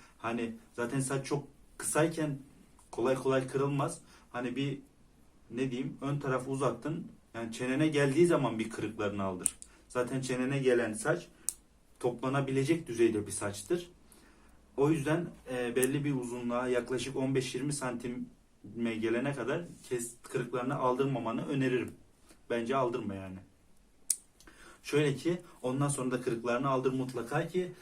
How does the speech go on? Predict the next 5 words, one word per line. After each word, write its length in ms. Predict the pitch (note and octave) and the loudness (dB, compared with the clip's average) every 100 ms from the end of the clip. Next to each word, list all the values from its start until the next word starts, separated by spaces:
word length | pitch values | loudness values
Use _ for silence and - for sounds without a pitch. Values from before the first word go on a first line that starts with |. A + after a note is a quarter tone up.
| - - | -20 -16
saçın 380 | - B2 C3 | -6 -4 -2
sağlıklı 500 | C#3+ B2 A#2 A2+ C#3+ | -2 0 0 0 2
ve 240 | C#3+ D3+ - - - | 4 2 0 -12 -12
düzenli 300 | G#2 A2 A#2+ | -6 -4 -2
uzayabilsin. 800 | C3+ G#2+ A#2 A#2+ A#2 - A2+ | -2 2 2 4 0 -2 -6